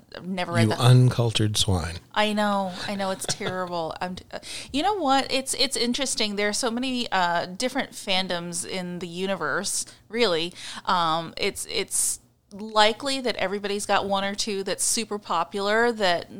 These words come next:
Speaker 1: maybe other people just are not interested
Speaker 2: Oh,
Speaker 1: in.
Speaker 2: absolutely.
Speaker 1: So, um, but I did enjoy the Lord of the Rings movies, uh, perhaps not the extended editions, but
Speaker 2: Now remember, we're not, we're not comparing movies.
Speaker 1: No,
Speaker 2: We're
Speaker 1: no, no.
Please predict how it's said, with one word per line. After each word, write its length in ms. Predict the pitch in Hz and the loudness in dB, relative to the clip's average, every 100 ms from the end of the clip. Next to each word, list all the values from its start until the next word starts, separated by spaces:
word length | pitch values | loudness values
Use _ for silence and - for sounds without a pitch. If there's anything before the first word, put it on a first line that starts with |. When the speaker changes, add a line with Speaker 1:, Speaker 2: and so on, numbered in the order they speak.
| 190 | -6
Speaker 1:
maybe 380 | 202 190 185 - | -6 -4 -4 -2
other 220 | 180 196 | -2 -2
people 400 | 185 170 170 165 | -6 -6 -6 -6
just 320 | - 185 - | -6 -6 -4
are 100 | 165 | -6
not 180 | 156 151 | -6 -8
interested 380 | 151 - 135 107 | -4 4 4 6
Speaker 2:
Oh, 20 | |
Speaker 1:
in. 60 | |
Speaker 2:
absolutely. 480 | 101 98 98 90 80 | 2 2 0 -2 -6
Speaker 1:
So, 240 | 82 92 - - - - | -4 -2 -4 -8 -8 0
um, 580 | - 214 208 202 - 208 - | 6 8 8 6 -2 -8 6
but 240 | 359 - - | 8 8 4
I 140 | 208 | 0
did 440 | 202 190 220 208 196 | 0 -6 -2 0 0
enjoy 560 | - 196 175 185 170 | -2 -2 -2 0 0
the 100 | 170 | 0
Lord 220 | 180 180 175 | -2 -2 -2
of 80 | |
the 80 | 180 | -4
Rings 240 | 165 170 175 | -6 -6 -8
movies, 640 | 185 175 175 175 - - - - | -8 -4 -4 -2 -2 -4 -10 -12
uh, 400 | 180 160 151 85 - - 185 175 | -10 -8 -6 -8 -10 -12 -14 -14
perhaps 460 | - 175 170 151 - | -16 -12 -8 -4 -4
not 240 | 151 143 | -4 -8
the 100 | 175 | -10
extended 480 | 156 - - 147 151 | -10 -8 -8 -8 -10
editions, 720 | 156 160 156 - 156 156 175 | -10 -10 -8 -8 -8 -10 -10
but 160 | - - | -8 -4
Speaker 2:
Now 80 | 101 | 2
remember, 340 | 135 139 - | 4 4 2
we're 60 | 92 | 2
not, 280 | 107 117 | 2 2
we're 120 | - 120 | 4 6
not 160 | 139 | 6
comparing 420 | 147 131 156 139 | 6 8 10 12
movies. 560 | 127 160 110 85 92 - | 12 12 10 6 4 6
Speaker 1:
No, 80 | - | 6
Speaker 2:
We're 60 | |
Speaker 1:
no, 60 | |
no. 40 | 101 | 8